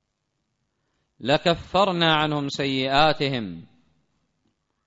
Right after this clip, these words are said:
ولأدخلناهم جنات النعيم". وتكفير السيئات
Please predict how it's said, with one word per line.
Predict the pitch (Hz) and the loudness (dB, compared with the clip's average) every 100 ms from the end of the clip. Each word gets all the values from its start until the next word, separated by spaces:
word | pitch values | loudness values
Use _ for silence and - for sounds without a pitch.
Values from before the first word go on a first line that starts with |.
| _ _ _ _ _ _ | _ _ _ _ _ _
ولأدخلناهم | - 120 143 139 131 123 131 127 131 147 139 127 | -2 2 4 4 0 -2 -2 0 0 0 -2 -4
جنات | 123 120 127 120 | -4 -2 -4 -4
النعيم". | 117 117 123 139 113 85 82 - - _ _ _ _ - _ _ _ _ _ _ _ _ _ _ _ _ _ _ _ _ _ _ _ _ _ _ _ _ _ _ _ _ _ - | -6 -6 -4 -2 -4 -8 -18 -20 -20 _ _ _ _ -20 _ _ _ _ _ _ _ _ _ _ _ _ _ _ _ _ _ _ _ _ _ _ _ _ _ _ _ _ _ -12
وتكفير | 117 123 - 147 123 | -8 -8 -4 -2 -2
السيئات | 120 - 120 120 131 127 131 | -4 -6 -4 -2 2 2 0